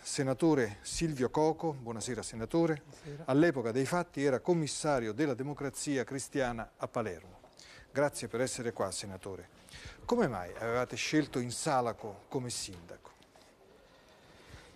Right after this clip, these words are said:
Speaker 2: Io, eh, dico le cose che ricordo, siccome non ho appunti, probabilmente in qualche cosa non sarò molto preciso.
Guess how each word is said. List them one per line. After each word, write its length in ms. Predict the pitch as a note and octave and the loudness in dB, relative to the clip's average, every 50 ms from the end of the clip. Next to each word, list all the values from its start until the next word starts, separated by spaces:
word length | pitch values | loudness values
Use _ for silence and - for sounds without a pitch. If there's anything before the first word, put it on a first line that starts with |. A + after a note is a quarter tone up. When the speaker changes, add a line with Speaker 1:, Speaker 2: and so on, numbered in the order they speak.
| - - - - - - | -20 -20 -20 -20 -20 -4
Speaker 2:
Io, 420 | - G3+ G3+ A3+ G#3+ G3 G3 - - | 0 4 6 8 8 6 6 4 4
eh, 160 | D#3 D#3 C3+ - - - - - - - - - - - D#3+ D#3+ - - - - - - D3+ D#3 D3 D3 D#3 D#3 | 4 2 4 2 0 -2 -4 -6 -6 -10 -12 -14 -12 -10 -10 -10 -10 -10 -12 -14 -12 -12 -10 -10 -10 -12 -12 -8
dico 280 | - G3+ F#3 - - F#3 | -6 -6 -4 2 4 4
le 100 | F3 E3 | 4 4
cose 280 | - - F#3+ D#3 E3+ D#3 | 4 2 2 2 2 2
che 120 | D#3 E3 | 2 2
ricordo, 680 | D#3 D#3 - - F#3 E3+ C#3+ C3+ C3 C#3+ C#3 - - D3 | 2 2 2 2 4 4 4 2 0 -2 -2 -2 -4 -4
siccome 500 | - - E3+ - - - F#3+ F3+ E3+ E3 | -4 -6 -8 -4 0 2 4 4 4 4
non 220 | D#3 D#3+ D#3+ D#3+ | 2 2 2 2
ho 160 | F3 F3+ E3+ E3 | 2 2 2 2
appunti, 640 | - - - - G3+ G3 G3 F3+ - - F3 D3+ | 0 -2 0 2 4 4 4 4 2 0 -2 -2
probabilmente 960 | - - D3+ C#3+ C#3 D#3 D3+ D3 C#3+ D#3 D3 D3+ D#3+ F3 F3 E3 - - - | 0 -2 -2 -2 0 0 0 0 -2 -4 -2 -2 0 0 0 0 -2 -4 -4
in 100 | C#3+ C#3 | -6 -4
qualche 380 | - - D#3+ - - D#3+ C#3+ - | -2 -4 -4 -2 -2 -2 -4 0
cosa 280 | - F3 E3 - - D3 | 2 2 2 2 0 -4
non 140 | C3+ C#3+ C3+ | -4 -6 -6
sarò 420 | - - D3+ C#3 D3 D3+ D3 - - - - - - _ - - - | -6 -6 -2 0 2 2 0 0 -4 -12 -20 -20 -20 _ -14 -6 -2
molto 460 | C3+ C#3+ E3+ E3 D#3 - - - D#3+ | 2 4 6 6 4 2 2 0 0
preciso. 720 | - - E3+ D3+ C3 - - F3+ F3 D#3 B2 - - - | 2 2 0 -2 -2 0 0 2 2 2 0 -4 -8 -12